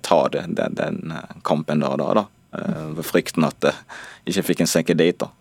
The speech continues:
Ehm, <laughs> og det er neste gang jeg kan huske at jeg har gjort det, da. Men, eh, men, ehm, ja, men, ehm, utenom det, da, så, så jeg tok kampen til slutt, da. Jeg,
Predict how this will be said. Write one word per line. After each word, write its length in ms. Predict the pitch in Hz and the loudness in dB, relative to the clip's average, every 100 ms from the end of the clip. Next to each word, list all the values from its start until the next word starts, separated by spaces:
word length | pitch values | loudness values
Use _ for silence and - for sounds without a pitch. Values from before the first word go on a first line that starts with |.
| - | -10
Ehm, 380 | - 87 82 78 80 78 - - - - | -6 -6 -6 -4 -4 -6 -6 0 2 2
<laughs> 640 | 262 - - 247 - - | 0 -2 0 0 0 4
og 40 | - | 6
det 100 | 135 | 8
er 80 | 120 | 8
neste 160 | 127 | 6
gang 140 | 123 117 | 6 6
jeg 60 | |
kan 100 | 107 | 6
huske 220 | 107 - 107 | 6 6 6
at 80 | 101 | 8
jeg 80 | |
har 60 | 98 | 6
gjort 160 | 90 - | 6 6
det, 120 | 90 | 6
da. 100 | 82 80 - | 6 4 2
Men, 240 | 110 104 104 | 4 6 6
eh, 160 | - 98 | 6 6
men, 240 | 113 98 95 | 6 8 6
ehm, 300 | 92 98 98 - - - - - - | 6 4 2 0 -8 -6 -4 -6 -2
ja, 120 | - 104 | 4 4
men, 260 | 113 110 117 120 | 6 4 4 2
ehm, 420 | 50 - 85 87 85 | 2 2 0 0 4
utenom 400 | 113 110 120 113 | 4 6 6 10
det, 120 | 110 90 | 10 10
da, 100 | 95 | 8
så, 200 | 101 101 | 8 4
så 180 | 95 104 101 | 6 6 6
jeg 80 | - | 4
tok 120 | 98 | 4
kampen 280 | 101 95 82 | 4 4 2
til 120 | 85 | 2
slutt, 160 | 85 78 | 2 4
da. 120 | 80 80 80 | 6 6 6
Jeg, 160 | 80 | 4